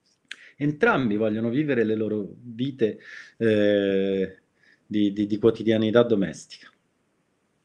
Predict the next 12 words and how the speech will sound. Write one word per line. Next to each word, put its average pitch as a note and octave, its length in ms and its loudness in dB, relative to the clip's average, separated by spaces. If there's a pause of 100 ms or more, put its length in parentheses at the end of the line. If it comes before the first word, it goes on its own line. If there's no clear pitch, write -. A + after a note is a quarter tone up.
(260)
Pensate. - 640 -4 (500)
E - 100 -14
poi, B2 340 -4
eh, F2+ 520 -12
però, D#2 320 -8 (120)
seguono G#2+ 460 0
il F2 100 0
dovere. D#2+ 420 -4 (2000)
Donatella F3+ 760 8
Pagni A3 460 4
ci D3+ 140 -8
chiede: C#3 600 0